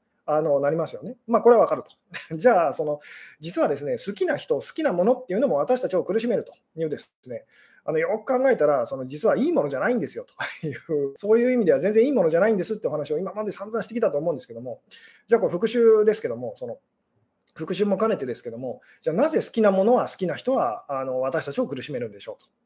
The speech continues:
えー、いうですね、どう、<laughs> どうでしょうと。これも、あの、聞くのがバカバカしいような、その、質問ではあるんですけども、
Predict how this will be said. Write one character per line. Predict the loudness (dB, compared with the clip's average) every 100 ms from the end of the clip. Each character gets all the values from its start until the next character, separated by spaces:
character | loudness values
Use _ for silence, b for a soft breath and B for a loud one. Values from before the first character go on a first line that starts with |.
| b b -14
え | -6 -4 -2
ー、 |
い | -4
う |
で | -4
す | -8
ね、 | -4
ど | -2
う、 | -2 -10
<laughs> | -10 -8
ど | 0 2
う |
で | 2
し |
ょ | 0
う | -4
と。 | B B B
こ | -2
れ | 2
も、 | 4
あ |
の、 | 4
聞 | 2
く | 2
の | 2
が | 2
バ | 2
カ |
バ | 2
カ | 2
し | 0 -6 -6
い | -2
よ | -2
う |
な、 | -2
そ | -2
の、 | -4 -6
質 | -6
問 | -2
で | 2
は | 2
あ | 0
る |
ん | -6
で |
す | -12
け | -16
ど |
も、 | -14 -14